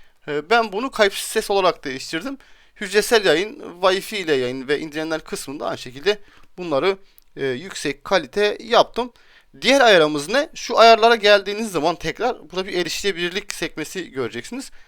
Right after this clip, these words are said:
Erişilebilirliği açıyoruz. Sayfanın biraz yine alt kısmına doğru gidiyoruz ve ses ve görsel diye bir kısım var arkadaşlar. Burayı seçiyoruz. Burayı seçtikten sonra bakın burada ku-, e,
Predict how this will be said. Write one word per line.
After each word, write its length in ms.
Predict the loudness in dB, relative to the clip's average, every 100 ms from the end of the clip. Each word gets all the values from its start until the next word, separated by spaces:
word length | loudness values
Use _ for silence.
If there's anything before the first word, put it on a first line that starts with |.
| -20 -12 0
Erişilebilirliği 920 | 0 2 -4 -2 -4 -4 -4 -6 -8 -16 _ -2
açıyoruz. 480 | -2 -2 -6 -8
Sayfanın 480 | -8 -6 -2 -2 -2
biraz 200 | -2 -4
yine 140 | -4 -4
alt 320 | 0 -2 -2
kısmına 360 | -10 -4 -2
doğru 200 | -2 -4
gidiyoruz 300 | -6 -8 -6
ve 60 | -6
ses 360 | 0 0 2 0
ve 40 |
görsel 500 | 0 0 2 0 -2
diye 100 | -4
bir 80 | -8
kısım 340 | -8 -6 -4
var 100 | -2
arkadaşlar. 520 | -2 -4 -8 -2 -2 -2 -10 -20 -20 -20 -20
Burayı 560 | -14 2 6 6 4 -2
seçiyoruz. 680 | -10 -12 -10 -8 -10 -10 -16 -20 -20 -20 -20 -16
Burayı 360 | -2 0 0
seçtikten 600 | 0 0 -2 -4 2 2
sonra 440 | 2 -2 0 0 -2 -12 _ -6
bakın 340 | -4 -4 -6
burada 280 | -6 0 0
ku-, 440 | 0 -8 -12 -4 -4
e, 420 | -2 -4 -6